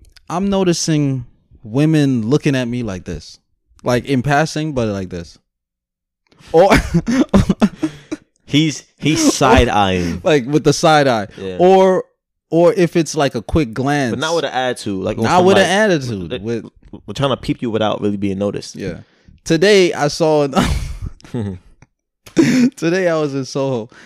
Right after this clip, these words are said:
Speaker 1: and I saw ano-, one did it today, like, walking with her friend. And I'm like, "Oh, she's the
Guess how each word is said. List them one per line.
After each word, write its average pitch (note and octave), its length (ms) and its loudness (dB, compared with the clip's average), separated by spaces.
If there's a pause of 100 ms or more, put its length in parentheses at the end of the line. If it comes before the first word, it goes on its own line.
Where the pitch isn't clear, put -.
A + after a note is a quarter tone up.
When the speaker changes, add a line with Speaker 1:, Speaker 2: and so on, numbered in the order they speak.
(160)
Speaker 1:
and A#2+ 160 -6
I B2 100 -2
saw C#3 240 -2
ano-, C3 260 -6 (360)
one B2 300 -4
did B2 160 2
it A#2 120 -4
today, B2 320 -6
like, F#2 280 -12 (120)
walking A2+ 340 -8
with A2 140 -6
her G2+ 80 -10
friend. G#2 360 -12 (360)
And - 100 -14
I'm B2+ 100 -8
like, G#2+ 200 -10
"Oh, F3 160 -10
she's E3+ 340 -14
the F#2 340 -14